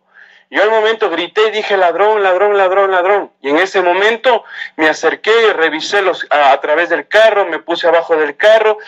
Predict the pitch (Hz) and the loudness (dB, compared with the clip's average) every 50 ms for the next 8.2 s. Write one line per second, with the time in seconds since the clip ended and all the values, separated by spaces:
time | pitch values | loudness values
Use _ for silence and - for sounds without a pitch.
0 | - - - - - 160 156 165 180 190 185 190 202 202 202 202 202 - - 151 | -16 -18 -14 -8 -4 -2 0 0 2 2 2 0 0 2 2 4 4 2 0 -2
1 | 147 - 160 156 151 170 175 - 180 165 160 165 170 160 - 147 139 147 170 196 | -4 -4 -4 -4 -2 -2 -4 -2 -4 -2 -2 -2 -4 -4 -4 -4 -2 0 0 0
2 | 185 156 127 - _ _ _ _ _ _ - 156 160 190 180 185 170 - - 202 | 0 0 -4 -8 _ _ _ _ _ _ -4 -4 -2 -2 -4 -6 -6 -6 -6 -4
3 | 202 - 180 - - - 208 208 196 - 170 156 147 139 147 147 147 143 139 - | -2 -2 -2 -2 -2 -2 -2 -2 -2 0 -2 0 0 0 -2 -2 -4 -4 -4 -2
4 | 208 208 190 - 220 - - 160 156 147 147 202 247 254 233 190 143 - - - | 0 0 -2 -2 -6 -4 0 0 0 0 0 -2 -2 0 0 0 0 -2 -4 -14
5 | - - _ _ - 196 196 - 196 - - 170 170 190 208 214 175 - - - | -20 -20 _ _ -4 -4 -4 -4 -4 -4 -2 0 0 2 2 2 0 0 -4 -14
6 | - _ - - 147 156 170 208 226 - 233 220 220 220 214 214 214 208 196 - | -20 _ -6 -2 -2 0 0 0 0 0 0 0 2 2 2 2 0 0 0 0
7 | - 466 494 - - _ _ _ _ _ - - 175 175 - 185 170 - - 196 | 0 0 0 -2 -6 _ _ _ _ _ -4 -4 -4 -2 -2 -6 -6 -4 -2 0
8 | 196 214 208 - | 0 0 0 -4